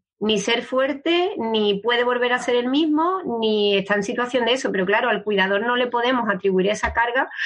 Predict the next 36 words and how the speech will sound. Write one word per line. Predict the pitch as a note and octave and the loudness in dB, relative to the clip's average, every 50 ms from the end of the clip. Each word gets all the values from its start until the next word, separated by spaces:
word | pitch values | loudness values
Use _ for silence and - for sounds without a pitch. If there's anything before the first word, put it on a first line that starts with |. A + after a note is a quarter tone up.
| - - - - | -4 -4 -4 -4
porque | - A#3 A3+ G#3 - G#3 | -2 -2 -2 0 0 0
el | G3+ G3 | 0 0
cuidador | G3+ G#3 G3+ G3+ F#3+ G3 G3 | 0 0 0 2 2 2 0
no | G#3+ A3+ B3 C4+ C4 | 0 0 -2 -2 -2
tiene | - C4+ D4 D4+ F4 E4 | -2 0 0 2 2 2
herramientas, | C#4+ C4+ B3 A#3+ A3+ A#3 C4+ D4+ C#4 C4+ A#3+ A3 | 0 0 0 0 0 0 0 0 0 0 0 2
no | A3 | 0
es | A3 A3 | -2 -2
psicólogo, | B3+ B3 - A#3+ A#3+ C4 C4 B3+ A#3 | -4 -4 -2 0 0 2 2 0 0
no | G#3 G3+ | 0 0
es | G3+ G#3 | 0 0
experto, | A#3+ B3 - - A#3 A#3+ D4 - - F#3 D#3+ D#3+ - - - - - - _ - | 0 -2 -2 -2 -2 -2 -2 -2 -2 -2 -2 -2 -8 -14 -14 -14 -14 -14 _ -6
no | G3+ G#3+ A3+ B3 C#4+ | -2 0 0 0 0
sabe | C#4 - - A3+ G#3+ A3+ C4+ D4+ D#4 | -2 -4 -2 0 0 2 2 0 0
de | C4+ | 0
intervención | A3 G#3+ G3+ A3 G#3+ G#3+ G#3 G3+ G3 - A3 G#3+ | -2 -2 -2 0 0 2 0 0 0 0 0 0
terapéutica | G#3+ - A3 G#3 G3+ G3 A3+ A#3 B3+ B3 B3 B3 A#3+ - A#3+ A3+ A3+ A3 A3 A3 | 2 2 2 0 0 0 0 0 0 0 -2 -4 -2 0 0 0 2 2 0 -2
en | A3 A3 G#3+ G#3+ G#3+ G#3+ G#3+ G#3+ F#3+ | -2 0 0 0 0 0 0 -2 0
terapia | G#3+ G#3 G#3+ A3 G#3+ G#3+ G#3+ F#3+ | 0 2 2 2 2 0 -2 -2
centrada | - G#3+ G3 G3+ G3 A3 A3 A3 A3 G#3 | -2 -2 -2 -2 0 0 0 2 2 2
en | G3+ | 0
el | G3+ G3+ | 0 -2
sentido | G3 - G3+ G#3 F#3+ G#3+ G#3+ G#3 G3 | 0 -2 -2 0 0 0 0 2 2
de | G3+ | 2
la | G3+ G3 F#3 | 2 2 2
vida, | F#3+ G#3 C4 D4 C4 B3+ B3+ B3+ C4+ C4+ C4+ - - - - - - - _ | 2 2 0 0 0 0 0 2 2 0 0 -4 -8 -6 -6 -6 -6 -8 _
en | - A3 A3+ A3 G#3+ G#3+ G#3+ G#3+ G#3+ G#3+ | -2 0 2 2 2 2 2 0 0 0
autocompasión, | G#3+ G#3+ F#3+ G#3+ - - G#3+ G#3+ F#3 F#3+ F3+ F3+ - - A#3 A#3 A#3+ B3 B3+ C4 C4+ - _ _ | 0 0 0 -2 -2 -2 -2 -2 0 0 0 0 -2 -6 -4 -2 0 0 0 -2 -2 -4 _ _
etcétera, | - G#3+ F#3+ G#3 F#3+ F#3 - - A#3+ A#3 G#3+ | -2 -2 0 0 -2 -2 0 0 2 2 4
¿no? | G3 F#3+ A3+ C#4+ E4+ - | 2 2 2 0 -2 -2
Que | G#3+ F#3+ | -4 -4
son | G3 G#3+ G#3+ G#3+ A3+ A#3 - | 0 0 0 0 0 -4 -4
terapias | - A3 G#3 G#3+ A3+ A3 A3 A3 A3 G3+ | -2 0 0 0 0 -2 -4 -4 -2 0
validadas | G#3 G3+ F#3+ F#3+ F#3 G3 G#3+ A3+ G#3+ G#3 G#3 | 0 0 2 2 2 2 0 2 0 0 0
y | G#3+ | -2
eficaces, | G3+ F#3+ G#3+ - - A#3 A#3+ - - A#3+ B3 D#4 | -4 -6 -6 -2 0 0 0 0 0 0 0 0